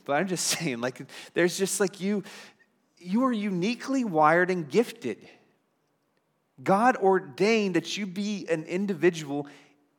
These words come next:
in his image and in his likeness, different than any other person who's ever lived in, in, in, in will ever live on the face of planet Earth. Additionally, he builds churches that are uniquely different than any other church that will ever be on the face of planet Earth.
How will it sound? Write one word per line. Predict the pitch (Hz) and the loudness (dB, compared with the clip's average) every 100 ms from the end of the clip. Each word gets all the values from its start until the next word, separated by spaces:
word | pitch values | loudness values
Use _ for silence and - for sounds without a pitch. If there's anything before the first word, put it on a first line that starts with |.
| _ 190 | _ 0
in | 214 | 2
his | 208 190 139 | 4 2 2
image | 147 147 139 | -2 -2 -4
and | 135 | -6
in | 151 | -4
his | 156 139 | -4 -2
likeness, | 127 127 131 - 117 110 | 0 -2 -4 -12 -16 6
different | 208 196 - 147 - | 6 6 0 -6 -4
than | 143 - - | -8 -8 -6
any | 170 190 190 | -2 0 0
other | 170 | -2
person | 165 160 147 | -2 -6 -2
who's | 135 | -4
ever | 127 | -2
lived | 120 117 | -4 -6
in, | 107 92 _ - | -8 -14 _ -18
in, | 117 87 117 107 | -14 -12 -12 -14
in, | - 110 | -16 -16
in | 80 110 | -14 -14
will | 107 120 | -10 -6
ever | 113 117 | -6 -8
live | 92 82 85 _ _ | -16 -18 -20 _ _
on | |
the | 90 | -16
face | 107 95 | -14 -14
of | - | -16
planet | 113 123 | -16 -14
Earth. | 131 _ _ _ _ _ - | -16 _ _ _ _ _ -4
Additionally, | 139 196 - 143 156 - - | 0 0 -2 -4 -6 -10 -12
he | 151 | -10
builds | 131 175 - | -2 -2 -2
churches | - 190 180 160 151 - - | -8 -6 -6 -6 -10 -14 -10
that | 127 | -10
are | 139 | -8
uniquely | 147 170 165 180 180 - _ - 120 | -6 -6 -4 -6 -6 -10 _ -14 0
different | 170 170 165 160 | 0 0 -8 -6
than | 151 - | -8 -6
any | 151 151 | -6 -4
other | 165 165 | -4 -4
church | - 113 - | -6 -10 -4
that | 139 | -2
will | 139 | -2
ever | 131 143 | -4 -6
be | 110 | -6
on | 127 | -8
the | 127 | -6
face | 113 - | -8 -8
of | |
planet | 170 160 | -8 -6
Earth. | 226 156 - | -6 -8 -12